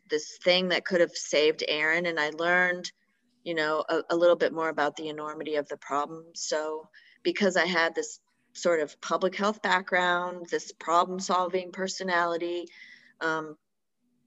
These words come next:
I needed to do something. And I had done some nonprofit, um, education as well and worked in nonprofit. It just sort of was this natural sort of place for me to just go put my grief. And so we started Overdose Lifeline in,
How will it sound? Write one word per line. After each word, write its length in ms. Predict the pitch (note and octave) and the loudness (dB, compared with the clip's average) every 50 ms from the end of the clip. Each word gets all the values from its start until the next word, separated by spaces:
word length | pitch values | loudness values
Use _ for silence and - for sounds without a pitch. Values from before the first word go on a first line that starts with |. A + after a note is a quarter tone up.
| _ _ - | _ _ 0
I 80 | F3 | 0
needed 380 | F3 E3+ E3 E3 D#3+ D#3 D#3 D3+ | 0 0 0 -2 -2 -4 -4 -6
to 80 | E3 D#3 | -6 -6
do 180 | D#3 D#3+ D#3+ | -4 -4 -4
something. 640 | D3+ - - D3+ D#3+ D#3 - F3+ F#3+ G3 G#3 A3 G#3+ _ _ _ - | -4 -4 -6 -8 -8 -8 -6 -4 -2 -2 -2 -4 -6 _ _ _ -4
And 200 | E3 E3 E3 E3 | 0 2 2 2
I 100 | D#3 D#3+ | 2 0
had 280 | E3+ E3+ D#3 D3+ D3 - | -2 -2 -4 -4 -2 -2
done 240 | D#3+ D#3 D3+ D3+ | -2 -2 -2 -4
some 240 | D3 - D#3 D3+ D3+ | -8 -10 -10 -8 -4
nonprofit, 680 | D3 C#3+ C#3+ C#3+ C#3+ - - C#3+ D3 - - C#3+ C#3 C3 _ _ - - | -4 -2 -4 -4 -6 -8 -8 -8 -8 -4 -4 -4 -4 -4 _ _ -16 -14
um, 300 | D#3 D3 C#3+ C#3+ C#3+ C#3+ _ _ _ _ _ _ _ - - _ - _ _ _ _ _ _ _ _ _ - | -14 -12 -14 -14 -18 _ _ _ _ _ _ _ _ -16 -16 _ -18 _ _ _ _ _ _ _ _ _ -4
education 640 | D#3+ D#3 D#3 - D3+ - - D3 C#3+ C#3+ - D#3 D3+ | -2 -2 -2 -2 -6 -4 -2 -2 -2 -2 -2 -4 -6
as 160 | C#3 C#3 - | -10 -8 -6
well 220 | D3+ D3 C#3+ D3 C#3+ | -4 -2 -2 -2 -4
and 100 | C#3+ C#3 | -6 -6
worked 240 | C#3 C#3 - - D3 | -8 -8 -8 -8 -10
in 100 | C#3+ C#3+ | -10 -8
nonprofit. 640 | C#3 C3+ C3+ - - D3 D3+ D3+ - F#3 - - | -8 -10 -10 -8 -6 -6 -6 -4 -4 -4 -4 -4
It 100 | - - | -6 -8
just 280 | - G3 G3 G3 - - | -6 -6 -6 -6 -6 -6
sort 200 | E3 D#3+ D#3 D#3 | -6 -6 -4 -4
of 140 | D3+ D#3 | -6 -6
was 220 | D#3+ D3+ D3 C#3+ - | -6 -6 -6 -8 -10
this 240 | D3 C#3+ - - D3 | -12 -14 -14 -10 -4
natural 380 | C#3+ C#3 C#3 D3 - - D3 | -4 -2 -2 -4 -6 -10 -12
sort 280 | - - - C#3+ C#3+ C#3+ | -10 -10 -10 -10 -10 -10
of 160 | C#3+ C3+ - _ | -12 -12 -14 _
place 260 | - C3+ C3+ C#3 - | -8 -8 -8 -8 -8
for 140 | - - D3 | -10 -12 -14
me 160 | D3 C#3+ C#3 | -14 -14 -16
to 100 | - C#3+ | -16 -14
just 340 | - - - - - - _ | -14 -14 -12 -12 -14 -12 _
go 200 | - D3 C#3+ D3 | -8 -6 -6 -8
put 320 | - - - C#3 D3 - - _ _ _ - - - - - - - _ _ _ | -8 -10 -8 -6 -6 -6 -6 _ _ _ -20 -20 -20 -20 -20 -20 -20 _ _ _
my 220 | - C#3+ C#3+ C#3 C#3 | -8 -6 -6 -6 -6
grief. 480 | - - B2+ G2+ - - - - - - _ _ - | -6 -6 -8 -8 -8 -10 -14 -16 -18 -18 _ _ -18
And 120 | - - - | -16 -12 -10
so 220 | - - D3+ D3 | -8 -6 -6 -6
we 120 | D3 D3+ | -6 -6
started 420 | D3 - - D3 C#3+ D#3 E3+ E3+ D#3+ | -6 -6 -4 -4 -4 -2 -2 0 0
Overdose 420 | D3+ D3 D3 D3+ D3+ C#3 - - | -2 -2 -2 -6 -6 -6 -6 -4
Lifeline 460 | F#3 E3 F#3 F#3 - E3 D3+ D3 D3 | -4 -4 -4 -4 -6 -8 -8 -8 -8
in, 260 | C#3 - C#3+ C#3+ C#3+ | -8 -10 -10 -10 -14